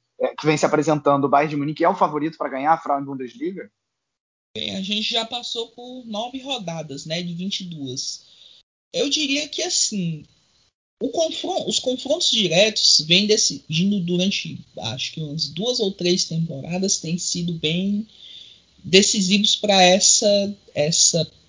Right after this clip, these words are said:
Speaker 2: pro título, né, da, da Raimundo Desliga, né?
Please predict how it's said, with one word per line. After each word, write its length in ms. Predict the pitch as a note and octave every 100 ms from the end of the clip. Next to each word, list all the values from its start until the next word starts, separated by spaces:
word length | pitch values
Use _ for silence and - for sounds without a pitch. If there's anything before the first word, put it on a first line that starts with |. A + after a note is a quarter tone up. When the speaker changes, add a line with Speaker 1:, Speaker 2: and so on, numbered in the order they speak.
| _ _ _ _ _ _ _ _ _ _ _
Speaker 2:
pro 160 | F4+
título, 460 | - - A3 D#3 B2
né, 140 | C#3 F#3+
da, 140 | -
da 160 | - D3+ - F3
Raimundo 340 | E3+ D#3+ E3
Desliga, 460 | F3 E3+ C3+ G#2
né? 140 | A2+